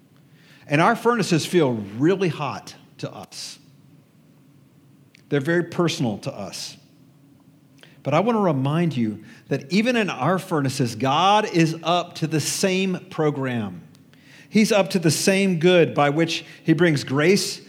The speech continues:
and his glory in weakness and in suffering.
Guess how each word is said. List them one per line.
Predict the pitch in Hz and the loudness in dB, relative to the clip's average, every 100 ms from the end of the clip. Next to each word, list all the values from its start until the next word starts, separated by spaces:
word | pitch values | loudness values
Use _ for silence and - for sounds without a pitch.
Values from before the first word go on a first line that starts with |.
| - - | -20 -6
and | 139 139 | 2 4
his | 151 | 4
glory | 117 147 180 214 226 226 - | 2 0 2 4 4 2 2
in | 135 131 | 2 4
weakness | 165 226 240 240 - | 4 2 2 2 2
and | 139 127 | -2 -2
in | |
suffering. | 120 - 190 190 214 214 | -2 -2 -2 -2 -4 -4